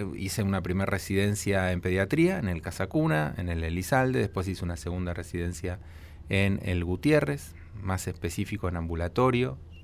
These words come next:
Yo ahí ya tenía definido que, que me gustaba más la, lo ambulatorio que la, este, que el trabajo intensivo de, de internación, que tenía que ver más con salir, la construcción, las personas, las conformaciones de las familias,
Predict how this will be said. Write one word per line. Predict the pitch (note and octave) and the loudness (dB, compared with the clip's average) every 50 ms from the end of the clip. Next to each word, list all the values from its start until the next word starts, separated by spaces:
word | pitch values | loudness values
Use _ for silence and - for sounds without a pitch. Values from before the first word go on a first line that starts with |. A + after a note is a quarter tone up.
| - - - | -16 -16 -14
Yo | - - G2 F2+ | -6 -2 0 2
ahí | F2+ F#2 F#2 | 2 2 0
ya | E2+ - F2 F2+ F#2 | 0 0 0 0 0
tenía | - - - F#2 F#2+ G2+ G2 | -2 -2 -2 0 2 2 2
definido | F#2+ F#2 - - F#2+ G2 G#2 G#2 F#2+ | 2 0 0 0 2 4 4 4 4
que, | E2 - F2+ E2 | 2 -2 -6 -10
que | E2 - F#2 | -6 -6 -4
me | E2+ F2 F2 | -2 -2 -2
gustaba | E2+ E2 E2 - F#2 F2+ F2+ F2+ | -2 -4 0 0 2 2 4 4
más | F2 F2 E2 D#2 E2 | 2 2 0 0 -2
la, | E2+ E2+ F2 - - | -4 -4 -4 -6 -8
lo | - F2+ F2 | -6 -4 -2
ambulatorio | F2 F2 F2 E2+ E2+ E2+ E2 G2 G2 G2 F#2+ F#2+ F2+ E2 | -2 0 0 0 0 0 2 2 2 2 2 2 0 0
que | - E2+ E2 | -2 -4 -4
la, | D#2+ D#2+ D#2+ E2 E2 E2+ - - - - - - - - - - - - - - - - | -4 -4 -4 -6 -8 -8 -12 -16 -18 -18 -18 -16 -16 -16 -16 -14 -14 -16 -16 -16 -4 -2
este, | - E2+ E2+ - - - F2 D#2+ D#2+ E2 E2+ F2+ F2+ F2 - E2 | -2 -2 -2 -4 -4 -2 0 0 2 0 -2 -4 -6 -8 -10 -6
que | E2 - | -2 -2
el | F2+ E2+ | 0 0
trabajo | - F2+ F2 F2+ F#2 - - F#2 | 2 4 4 4 2 2 2 0
intensivo | F2+ F2+ E2 F2+ F2 F2 E2+ - - A#2 A2+ A2 G#2 F#2+ F2+ F2 | 0 2 0 0 0 0 0 2 2 4 6 6 6 6 4 4
de, | E2 E2 D#2+ E2 E2 | 2 0 -2 -2 -4
de | D#2+ F2+ F2+ | -4 -2 -2
internación, | F#2 F2 - F2+ F2+ F2+ F2+ F2+ - - A#2+ A#2+ B2+ C3 C#3 D3+ E3 - - - - - - - - - - | -2 0 0 0 0 0 0 -2 0 2 4 6 6 6 4 2 0 -6 -10 -16 -18 -18 -18 -18 -18 -14 0
que | - A2+ | 0 2
tenía | - A2+ A#2 B2 B2+ | 4 6 6 6 6
que | A2 A2 | 8 8
ver | A2 A2+ | 8 8
más | A2 A2+ A#2 A#2+ | 8 8 6 4
con | - - A2+ A2+ A2+ A2+ A2+ A2 | 4 4 6 6 6 6 6 4
salir, | - - G2 F#2+ G#2 A#2 B2+ C3 B2+ A2 | 2 2 0 2 4 6 6 8 8 8
la | G#2+ F#2+ | 6 6
construcción, | - F#2+ E2+ E2 - F#2+ F2 - - A2+ A2+ A2 G#2+ G#2 | 4 2 -2 -2 -2 -2 -2 0 2 4 6 6 6 6
las | G2 F2 | 4 2
personas, | - - F2+ F#2 - - G#2 G2+ G2+ F#2+ F2+ F2 | 2 0 -2 -2 0 0 2 2 4 2 2 0
las | F2 E2+ | -2 -2
conformaciones | - F2 E2+ - - F2 F2 F2 E2+ - F#2+ F2+ F2+ E2+ | -2 -4 -2 -2 -2 0 0 -2 -2 -2 -2 0 0 0
de | E2+ | 0
las | D#2+ D#2+ D#2+ | -2 -4 -2
familias, | - E2+ F2+ G#2+ A2+ A2+ A2+ A#2 A#2 A#2+ - - | -2 0 4 4 6 6 6 4 2 0 -4 -8